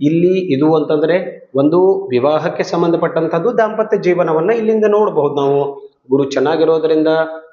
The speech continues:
ಮದುವೆ ಯೋಗ ಖಂಡಿತವಾಗಿಯೂ ಇದೆ. ಈ ಟೈಮ್‌ನಲ್ಲಿ ನೀವು ಹೆಚ್ಚಿಗೆ ಪ್ರಯತ್ನವನ್ನ ಮಾಡಿದ್ದಾದ್ರೆ ಮದುವೆ ಯೋಗ ಗುರು ತಂದು ಕೊಡ್ತಾನೆ. ಹಾಗಾಗಿ ಇದೇ ಟೈಮ್‌ನಲ್ಲಿ ನಿಮ್ಮ ಎಲ್ಲ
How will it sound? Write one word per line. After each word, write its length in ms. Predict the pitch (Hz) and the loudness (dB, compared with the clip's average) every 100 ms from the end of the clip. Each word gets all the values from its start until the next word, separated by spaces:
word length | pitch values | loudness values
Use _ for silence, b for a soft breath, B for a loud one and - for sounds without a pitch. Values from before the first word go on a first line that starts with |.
| 123 | -6
ಮದುವೆ 360 | 127 139 170 202 | -2 2 2 2
ಯೋಗ 360 | 180 160 156 | 0 -2 -2
ಖಂಡಿತವಾಗಿಯೂ 600 | 151 143 143 143 139 135 | 0 0 0 0 2 2
ಇದೆ. 580 | 135 147 180 190 - - _ | 2 2 0 0 -4 -16 _
ಈ 260 | 143 190 240 | -6 -2 -2
ಟೈಮ್‌ನಲ್ಲಿ 1000 | - 165 151 147 139 139 139 143 139 _ - | 0 -2 0 -2 0 0 0 -2 -6 _ 0
ನೀವು 200 | 135 139 | 2 2
ಹೆಚ್ಚಿಗೆ 520 | 120 - - 202 214 | 0 -6 -2 0 0
ಪ್ರಯತ್ನವನ್ನ 720 | 214 160 160 156 151 147 143 | 0 0 0 0 -2 0 0
ಮಾಡಿದ್ದಾದ್ರೆ 840 | 143 139 135 135 135 131 135 135 139 139 - - - | 0 0 0 0 0 0 2 2 0 -2 -10 -16 -10
ಮದುವೆ 320 | 127 135 139 135 | -4 2 2 4
ಯೋಗ 340 | 131 131 135 | 2 0 -2
ಗುರು 180 | 131 135 | 0 -2
ತಂದು 320 | 135 127 131 | 0 0 0
ಕೊಡ್ತಾನೆ. 480 | 127 123 131 127 139 147 151 - - 123 | 0 -2 -2 0 0 -2 -6 -14 -12 -4
ಹಾಗಾಗಿ 320 | 135 139 180 | -2 0 -2
ಇದೇ 480 | 190 139 135 180 202 | -2 -2 0 2 2
ಟೈಮ್‌ನಲ್ಲಿ 880 | 180 156 151 147 143 147 147 - - 131 | 0 0 0 0 0 0 -2 -10 -10 -2
ನಿಮ್ಮ 200 | 131 135 | 2 2
ಎಲ್ಲ 400 | 123 123 160 | 0 0 0